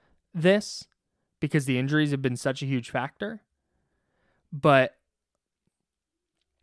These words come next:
I do think that not making Lance the backup was a mistake.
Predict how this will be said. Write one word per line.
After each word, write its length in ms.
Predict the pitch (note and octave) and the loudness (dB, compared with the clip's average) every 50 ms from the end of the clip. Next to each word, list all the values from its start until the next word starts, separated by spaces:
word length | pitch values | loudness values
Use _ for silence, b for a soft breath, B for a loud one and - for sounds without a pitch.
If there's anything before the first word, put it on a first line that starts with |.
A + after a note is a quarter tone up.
| _ _ _ _ - - _ _ _ | _ _ _ _ -20 -20 _ _ _
I 120 | D#3+ D3+ C#3+ | 2 2 2
do 260 | B2+ D#3 D#3+ E3 D#3 | 4 4 4 4 4
think 500 | C#3+ - E3 D3+ C3+ C3 B2 A#2+ - _ _ _ _ _ _ _ _ _ _ _ _ _ _ _ _ _ _ _ _ _ _ _ _ _ _ _ _ _ _ _ _ _ _ _ | 2 2 2 4 4 2 0 -2 -8 _ _ _ _ _ _ _ _ _ _ _ _ _ _ _ _ _ _ _ _ _ _ _ _ _ _ _ _ _ _ _ _ _ _ _
that 400 | D#3+ C3 C#3 C3 B2 A#2 - - _ | -8 -2 0 0 0 0 -2 -4 _
not 320 | D3 C#3 C3+ C3+ C3+ C3 C#3+ | -6 -2 0 2 2 2 0
making 640 | C#3 C3 B2 - - A#2+ A#2 A#2 A#2 A2+ A#2 C3 - - | -2 -4 -4 -4 -6 -6 -6 -6 -6 -8 -10 -10 -10 -6
Lance 320 | C#3+ C3 B2 A#2+ A#2 - | -4 -4 -4 -4 -6 -8
the 100 | - B2+ | -6 -4
backup 320 | A#2+ A2+ A2 - - A#2 | -4 -4 -4 -6 -8 -10
was 120 | A#2 G#2+ - | -10 -12 -12
a 40 | G#2 | -14
mistake. 480 | G#2+ - - - - - - _ _ | -16 -16 -16 -18 -18 -20 -20 _ _